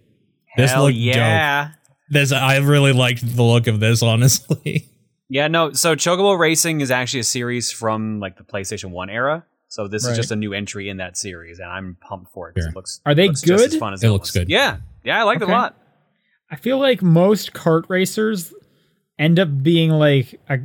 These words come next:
Speaker 3: like, a cash grab and aren't, actually don't play very well.
Speaker 2: And, like, it had a story mode. The drifting was pretty good. I liked
Speaker 3: Okay.
Speaker 2: the, they had the Diddy Kong Racing style of, like, level up your attack,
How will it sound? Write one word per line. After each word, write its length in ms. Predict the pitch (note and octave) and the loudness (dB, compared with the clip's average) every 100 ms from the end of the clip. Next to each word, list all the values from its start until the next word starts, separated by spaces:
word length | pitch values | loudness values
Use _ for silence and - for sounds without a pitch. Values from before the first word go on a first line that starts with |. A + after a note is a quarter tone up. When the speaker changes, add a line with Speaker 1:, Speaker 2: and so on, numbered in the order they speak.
| - | -6
Speaker 3:
like, 200 | D3 C3 | -4 0
a 120 | C3 A#2 | -2 -4
cash 500 | - D3 D3+ C#3+ - | -4 0 0 0 -4
grab 360 | B2+ A2+ A2+ | -2 0 -2
and 240 | A#2+ B2+ C3 | -2 -4 -4
aren't, 220 | D3 D3+ | -4 -4
actually 240 | C#3+ - C#3+ | -4 -2 2
don't 240 | C3 C3+ | 2 0
play 240 | - B2 G#2+ | -4 -4 -2
very 240 | G2 F#2 | -6 -10
well. 260 | F2+ E2 - _ _ _ _ _ _ _ - | -14 -18 -20 _ _ _ _ _ _ _ -14
Speaker 2:
And, 80 | D#3 | -4
like, 100 | D3 | -2
it 60 | C#3+ | 0
had 120 | D#3 | -2
a 40 | |
story 300 | - D#3+ F3+ | -2 0 0
mode. 180 | F#3 F#3 | 0 -2
The 80 | D3 | -2
drifting 320 | - C#3+ D#3+ | -6 -6 -6
was 140 | D#3+ D#3 | -10 -8
pretty 180 | E3+ | -10
good. 460 | D#3+ E3+ E3+ E3+ E3 | -6 -4 -2 -2 -4
I 160 | A#2 A#2+ | -4 -2
liked 240 | B2+ F#3 | -2 -2
Speaker 3:
Okay. 220 | C3 C3 | 0 -2
Speaker 2:
the, 40 | A#2 | -2
they 180 | C3 | -4
had 120 | B2 B2 | -4 -4
the 80 | |
Diddy 180 | A2+ A#2+ | -6 -6
Kong 240 | B2+ B2+ B2+ | -2 -2 -2
Racing 360 | B2 A#2 B2+ | -4 -4 -8
style 420 | A2 B2 A#2+ A#2+ | -6 -2 0 0
of, 80 | A2+ | -2
like, 200 | A2+ G#2+ | -4 -6
level 360 | G#2+ A2+ A2+ A2+ | -4 -4 -2 -4
up 120 | A2 | -6
your 120 | G#2+ | -8
attack, 640 | G2+ - B2+ C3 B2+ - | -8 -8 -6 -4 -6 -10